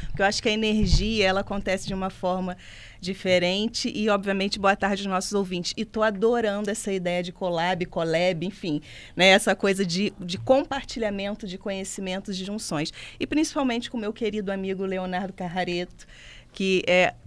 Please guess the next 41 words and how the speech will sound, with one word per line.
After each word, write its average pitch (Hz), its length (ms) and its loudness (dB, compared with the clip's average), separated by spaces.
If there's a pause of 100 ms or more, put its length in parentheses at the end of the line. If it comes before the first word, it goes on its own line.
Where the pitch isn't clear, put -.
(120)
é 180 80 4
meu 190 180 2
amigo, 208 320 2
mas 208 280 0
antes 240 200 -2
da 214 120 -2
amizade 202 580 0
vem 202 160 -2
a 208 40 -2
admiração, 208 720 0
né? 175 120 -2
Porque 196 120 -6
a 185 40 -2
minha 190 160 -2
amizade 196 500 0
era 202 100 -2
uma 202 140 0
consequência 226 1040 -2
da 196 120 -2
admiração. 202 760 -4 (300)
Então, 214 160 -2
tô 220 100 0
muito 247 220 -2
feliz 226 340 2
com - 80 -4
essa 220 240 -2
ideia, 196 460 2
que - 100 -12
tem 247 160 -2
tudo 294 220 -4
a 330 100 2
ver 262 140 0
com 269 140 -4
o - 20 -4
quadro 214 320 -4
de 214 80 -8
inovação, 208 500 -6
empreendedorismo 240 760 -2
e 285 140 0
vida 277 240 -2
profissional. 254 640 -4